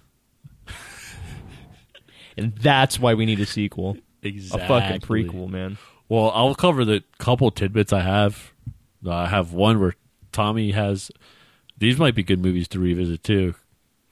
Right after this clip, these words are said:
Speaker 1: at some point. He has Dead End Drive-In and from nineteen eighty-six and Season of the Witch, nineteen seventy-two, movie poster in his,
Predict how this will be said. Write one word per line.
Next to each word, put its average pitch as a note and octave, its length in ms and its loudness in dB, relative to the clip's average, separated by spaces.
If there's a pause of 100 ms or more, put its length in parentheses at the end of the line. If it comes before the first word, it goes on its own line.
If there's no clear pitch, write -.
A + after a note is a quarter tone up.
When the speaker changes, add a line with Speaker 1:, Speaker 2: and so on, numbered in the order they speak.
(100)
Speaker 1:
at E2+ 120 -8
some F#2 180 -2
point. F2+ 280 -2
He G2 60 -2
has F#2 140 0
Dead G#2+ 380 0
End G#2 280 0
Drive-In F2+ 560 -2 (1080)
and E2+ 160 -8
from F2+ 160 -4
nineteen F2+ 340 -4
eighty-six E2+ 760 -6
and E2 260 -6
Season F#2+ 360 -2
of F2 60 -2
the E2 80 -4
Witch, F2+ 320 -4
nineteen F2 300 -6
seventy-two, E2+ 640 -6
movie F2 280 -2
poster F2 480 -6
in E2 80 -6
his, D#2+ 300 -12